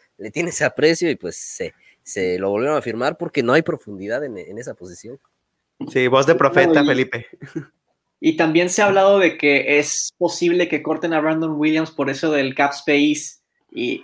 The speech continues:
Speaker 3: eso de la renovación de Justin Ellis puede ser una pista, ¿no?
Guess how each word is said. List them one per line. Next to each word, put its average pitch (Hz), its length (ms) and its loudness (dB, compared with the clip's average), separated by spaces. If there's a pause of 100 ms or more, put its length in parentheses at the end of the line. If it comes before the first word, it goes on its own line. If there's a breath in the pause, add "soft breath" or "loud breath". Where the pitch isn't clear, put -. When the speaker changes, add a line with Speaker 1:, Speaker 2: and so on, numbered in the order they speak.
Speaker 3:
eso 143 300 -2
de 180 80 4
la 151 100 6
renovación 135 380 0
de 156 140 2
Justin 151 300 -4
Ellis 151 300 0
puede 147 280 2
ser 151 200 0
una 143 300 0
pista, 143 380 -2
¿no? 143 360 -12